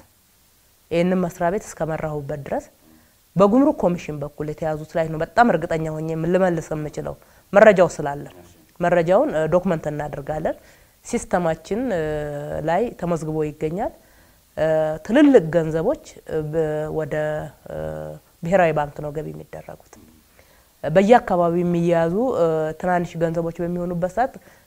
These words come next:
ገንዘቡን ለመንግስት ገቢ እንዲያደርጉ በየቦታው ባሉ ባንኮች በኩል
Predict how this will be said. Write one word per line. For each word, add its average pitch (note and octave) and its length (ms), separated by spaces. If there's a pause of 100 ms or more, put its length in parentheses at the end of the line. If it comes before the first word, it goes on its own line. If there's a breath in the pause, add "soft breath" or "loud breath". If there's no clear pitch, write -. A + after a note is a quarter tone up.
(140 soft breath)
ገንዘቡን F3+ 560 (100)
ለመንግስት E3 400
ገቢ E3+ 180 (480)
እንዲያደርጉ E3+ 520
በየቦታው F3 560
ባሉ D#3 300
ባንኮች G3 480
በኩል C#3 320